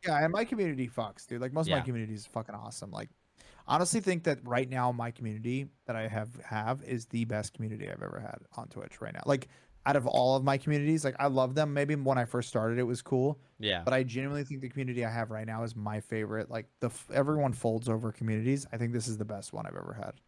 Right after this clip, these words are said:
Speaker 2: Your community does fuck. Like, it, it, the, a lot of the people that I know in it,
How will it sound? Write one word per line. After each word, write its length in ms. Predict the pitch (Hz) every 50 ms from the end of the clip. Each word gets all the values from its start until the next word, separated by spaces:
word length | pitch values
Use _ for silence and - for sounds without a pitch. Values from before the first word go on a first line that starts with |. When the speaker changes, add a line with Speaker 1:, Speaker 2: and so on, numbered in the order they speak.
| _ _ _ _ _ _ _ _ _ -
Speaker 2:
Your 120 | 123 135 143
community 440 | - 165 147 135 120 110 101 101 92
does 240 | 87 82 85 - -
fuck. 360 | - - - - - - - _ _
Like, 300 | 90 87 80 85 87 -
it, 180 | 95 104 98 -
it, 240 | 101 104 101 101 - _ _ -
the, 260 | 107 110 113 - -
a 20 | 117
lot 240 | 113 110 117 123 123
of 60 | 123
the 60 | 113
people 220 | 117 117 98 107 101
that 120 | 95 87
I 160 | 87 85 90
know 240 | 90 90 90 90 90
in 120 | 87 87 87
it, 180 | 87 87 -